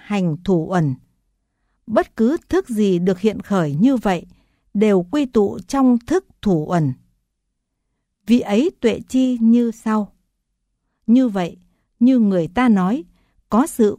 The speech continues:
quy tụ, sự tập hợp, sự hòa hợp của năm thủ uẩn này. Thế Tôn đã nói như sau. Ai thấy được lý duyên khởi,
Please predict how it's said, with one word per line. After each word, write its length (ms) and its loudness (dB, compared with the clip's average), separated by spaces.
quy 180 0
tụ, 340 -2
sự 340 -2
tập 200 -2
hợp, 320 -4
sự 340 0
hòa 260 0
hợp 500 -4
của 220 2
năm 340 4
thủ 180 0
uẩn 220 0
này. 240 -2
Thế 140 2
Tôn 260 2
đã 140 -2
nói 320 0
như 320 2
sau. 340 -4
Ai 220 2
thấy 200 0
được 260 0
lý 340 2
duyên 280 2
khởi, 360 -4